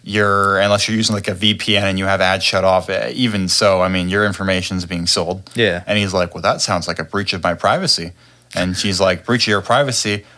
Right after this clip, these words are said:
Speaker 1: Look up your, look up your home on Google Earth." And he looks it up, and then it's him <laughs> throwing the whole computer in the fucking dumpster. Oh my God! But, um,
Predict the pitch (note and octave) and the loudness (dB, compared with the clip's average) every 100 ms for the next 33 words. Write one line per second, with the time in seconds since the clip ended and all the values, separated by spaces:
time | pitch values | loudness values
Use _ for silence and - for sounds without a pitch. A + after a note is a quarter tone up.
0 | - A#2 C3+ A#2+ A#2 A2 G#2 - - A#2+ | -4 -2 0 -2 2 4 2 -2 -6 -6
1 | A#2+ A2+ G#2+ A#2 A#2 G#2 A2 G#2 G2 A#2 | -4 -2 0 2 2 2 0 -2 2 0
2 | F#2+ - - - A2 A2+ A#2+ - A2+ A2+ | 0 -8 -20 -8 0 2 4 2 2 2
3 | A2+ B2+ A2+ A#2 A2+ D#3 C#3+ A#2+ C#3 C#3 | 4 2 4 4 4 2 2 2 4 4
4 | C3+ B2 F3 E3 - F#3+ F3+ F3 F3 F3 | 4 2 4 2 2 0 2 4 4 4
5 | D3+ - D#3+ D#3+ A#2+ B2+ C3+ - F3+ F3 | 2 2 2 2 2 2 2 2 0 0
6 | - - D3 - - - D3+ D3 A#2+ A2+ | -4 -4 -4 -4 -6 2 4 4 2 2
7 | B2+ A#2 A2 - - - - - - A#4+ | 4 4 2 -2 -18 -6 -2 -2 -2 -2
8 | - - - - A2 A2 G#2 G2+ F#2+ | -2 -2 -12 -2 2 4 6 4 0